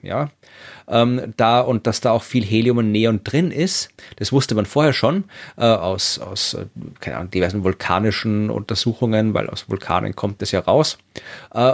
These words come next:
und, äh, das unterscheidet sich stark von der Erdatmosphäre, weil da ist wenig Helium drin und wenig Neon.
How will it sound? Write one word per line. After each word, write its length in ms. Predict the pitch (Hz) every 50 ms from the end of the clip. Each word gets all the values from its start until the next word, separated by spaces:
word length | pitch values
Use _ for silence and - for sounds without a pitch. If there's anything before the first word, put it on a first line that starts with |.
| - -
und, 280 | 151 139 131 - -
äh, 120 | - 139 -
das 300 | - 151 135 - - -
unterscheidet 640 | - - 185 131 - 131 - - 127 135 143 131 -
sich 140 | - -
stark 300 | - - 120 123 143 -
von 240 | - - 123 117 113
der 140 | 101 104 95
Erdatmosphäre, 960 | - 110 110 107 - 107 101 - - - - 131 170 151 104 113 143 151 117
weil 180 | 104 101 104 104
da 120 | - 110
ist 300 | 113 - - - - - -
wenig 340 | - 113 131 135 120 101 -
Helium 340 | - 98 98 95 90 82 -
drin 220 | - - - - -
und 340 | - - 101 101 101 98 92
wenig 260 | 110 113 107 95 -
Neon. 360 | 98 92 90 78 - - -